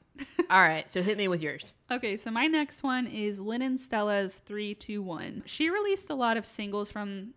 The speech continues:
Speaker 1: not a lot, but some singles from this album before twenty twenty, uh, but the actual record came out this year, which is her first record. And I was just so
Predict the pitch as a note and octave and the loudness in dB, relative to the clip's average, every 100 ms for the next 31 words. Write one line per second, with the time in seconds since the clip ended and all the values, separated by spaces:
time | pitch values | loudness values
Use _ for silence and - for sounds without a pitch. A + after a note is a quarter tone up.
0 | - F4+ C#4 E3 E3 - - - - C#4+ | -2 0 0 0 -2 -2 -6 -6 -2 -2
1 | D4 B3 A3 G3+ F#3+ F#3+ - G#3 G3 F#3+ | 0 -4 -2 -2 -4 -8 -12 -10 -8 -8
2 | F#3+ F#3+ F#3 F#3 F3 - G3 - G#3 G#3 | -4 -2 -2 -6 -12 -12 -12 -8 -8 -6
3 | G#3 G3+ G3 G3+ G3 G3 F#3 _ _ _ | -6 -8 -8 -10 -8 -8 -10 _ _ _
4 | _ - G3+ F#3+ F#3+ G3+ F#3+ - G3+ G3 | _ -8 -6 -6 -4 -4 -4 -6 -4 -4
5 | F#3+ - D4 E4 B3 A3+ G#3+ F#3 F#3 G3 | -4 -2 -2 -2 -8 -6 -6 -8 -8 -8
6 | F#3+ G3 G3 - F#3+ F#3+ F#3+ - _ _ | -6 -8 -12 -12 -10 -10 -12 -16 _ _
7 | - A#3 C4+ - - F#3+ F3+ E3 D#3+ F#3+ | -6 -4 -4 -6 -10 -8 -6 -4 -6 -8
8 | _ _ _ _ _ _ A3+ A3 G#3 G#3 | _ _ _ _ _ _ -4 -2 -2 -4
9 | - G3+ G#3+ C#4 C#4+ C#4 - - G#3 G#3 | -2 2 2 0 -4 -6 -8 -4 -2 0
10 | G3+ G3+ - | 0 -2 -4